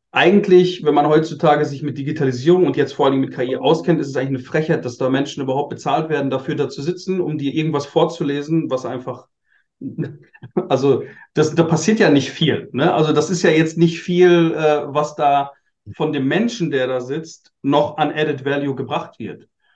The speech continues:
So, das, ganz im Gegenteil.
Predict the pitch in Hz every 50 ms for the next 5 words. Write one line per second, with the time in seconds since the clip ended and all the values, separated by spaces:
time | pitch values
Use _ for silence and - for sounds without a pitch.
0 | _ _ _ - 135 123 104 - - - - 131 - - - 170 170 165 175 -
1 | 185 160 165 170 208 202 - 165 156 127 120 160 190 185 147 - - - 120 98
2 | 82 - -